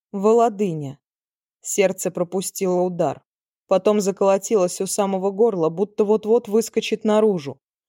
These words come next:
Метла и совок задрожали в ослабевших руках. Мужчина, молодой и статный,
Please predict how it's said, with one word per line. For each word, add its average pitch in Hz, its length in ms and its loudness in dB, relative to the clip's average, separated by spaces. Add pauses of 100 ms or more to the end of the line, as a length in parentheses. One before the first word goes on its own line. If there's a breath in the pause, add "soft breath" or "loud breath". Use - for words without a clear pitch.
(200)
Метла 185 380 2
и 180 40 2
совок 190 440 0
задрожали 180 640 0
в 139 60 -6
ослабевших 156 720 -2
руках. 160 520 -8 (600)
Мужчина, 196 680 -2 (140)
молодой 202 540 4
и - 20 0
статный, 196 720 -4